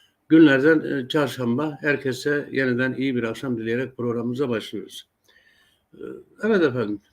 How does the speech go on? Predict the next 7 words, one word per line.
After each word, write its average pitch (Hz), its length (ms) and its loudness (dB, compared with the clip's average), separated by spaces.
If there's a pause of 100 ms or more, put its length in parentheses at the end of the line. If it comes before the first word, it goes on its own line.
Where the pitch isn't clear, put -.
bugün, 175 440 0
e, 156 380 0 (1300)
yoğun 170 340 4
bir 151 100 2
gün 135 420 -2 (320)
geçirdik. 113 760 -6 (240)
E, - 100 -20